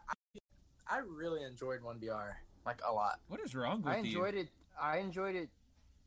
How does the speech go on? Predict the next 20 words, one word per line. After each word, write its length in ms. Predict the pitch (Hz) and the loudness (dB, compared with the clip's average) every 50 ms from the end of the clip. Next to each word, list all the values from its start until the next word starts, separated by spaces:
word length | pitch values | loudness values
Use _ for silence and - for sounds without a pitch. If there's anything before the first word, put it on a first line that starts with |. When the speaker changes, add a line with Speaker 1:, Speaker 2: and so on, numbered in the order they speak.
| - - - | -20 -18 -16
Speaker 3:
too, 240 | - - 185 180 | -10 -6 -6 -4
but 220 | 156 139 139 139 135 | -4 -2 -2 -2 -2
it's 160 | 127 127 - | -4 -8 -10
still 220 | - - 151 143 | -8 -6 -4 -2
not 220 | 143 139 123 120 - | -2 -2 -2 -2 -2
high 240 | 120 120 131 123 113 | -2 -2 -2 -2 -4
on 140 | 107 107 | -6 -8
my 120 | 104 101 101 | -10 -10 -10
list. 300 | 104 113 110 107 101 - - | -10 -12 -12 -14 -16 -16 -12
Speaker 2:
You 160 | 127 147 185 226 | -6 -4 -2 -2
enjoyed 340 | 226 180 190 185 180 160 | -2 -2 -2 -2 -2 -2
that 160 | 160 156 147 131 | -2 -2 -2 -2
more 200 | 135 143 139 131 | -2 -2 -2 -2
than 120 | 131 127 | -4 -4
the 100 | 123 123 | -4 -2
American 400 | 120 117 117 117 117 113 - 107 | -2 -2 -2 -2 -4 -4 -6 -8
Pickle. 320 | 104 - 107 101 - - - | -8 -8 -10 -10 -12 -10 -6
Speaker 1:
Really? 240 | - 117 117 117 117 - - _ - - - - - - - - - - - - - - - - - - - - - - - - - - - - - - - - - - - - - - - - - - - | -2 0 2 2 0 -2 -8 _ -20 -20 -20 -20 -20 -20 -20 -20 -20 -20 -20 -20 -20 -20 -20 -20 -20 -20 -20 -20 -20 -20 -20 -20 -20 -20 -20 -20 -20 -20 -20 -20 -20 -20 -20 -20 -20 -20 -20 -20 -20 -8 -4
Yeah. 200 | 117 110 101 95 - - - - - - - - - - - - - - - - - - - - - - | -2 -2 -2 -4 -6 -12 -20 -20 -20 -20 -20 -20 -20 -20 -20 -20 -20 -20 -20 -20 -20 -20 -20 -20 -6 -2
Definitely. 420 | 131 135 135 - - 117 104 107 | 0 0 0 0 -4 -6 -6 -6